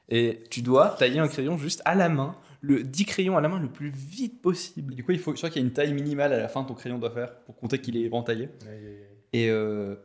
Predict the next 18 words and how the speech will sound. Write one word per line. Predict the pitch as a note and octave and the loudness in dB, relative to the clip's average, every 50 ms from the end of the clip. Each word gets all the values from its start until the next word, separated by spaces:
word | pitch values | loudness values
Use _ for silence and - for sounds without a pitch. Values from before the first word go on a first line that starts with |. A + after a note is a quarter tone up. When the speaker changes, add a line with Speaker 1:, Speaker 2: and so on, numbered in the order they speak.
| - _ _ A#2+ | -20 _ _ -10
Speaker 2:
et, | G#2 | -10
et | - - A2 | -10 -10 -14
il | G#2+ A2 | -10 -6
y | A2+ A2+ | -4 -2
a | A2 | -2
un, | G#2 G2+ G2+ G2+ G#2 G2+ | -2 -2 -2 -4 -6 -8
un, | G2 - A2 A2 A2 A2 | -10 -10 -10 -10 -10 -12
un | A#2+ | -12
streamer | - - - A#2+ A#2 C3 D#3 D3+ - - _ | -12 -8 -4 -2 -2 -2 -2 -4 -6 -14 _
qui | - | -10
s'appelle, | - A2 - - A2 G#2+ G#2 | -8 -8 -6 -4 -4 -4 -4
euh, | G2+ G2+ G#2 G#2+ G#2+ - - | -4 -6 -6 -8 -10 -10 -12
Small | - - B2+ B2+ - - | -10 -8 -6 -6 -4 -4
Ant. | C#3 D3+ D3+ - - _ _ _ _ | -6 -6 -8 -10 -14 _ _ _ _
Speaker 1:
Mhm. | B2+ A2+ - G#2 G2+ - | -14 -10 -8 -8 -10 -10
Speaker 2:
C'est | - - A2 | -8 -8 -6
un | A2 | -2
Canadien. | - A#2+ B2 B2 B2 C3 | 0 0 0 2 2 2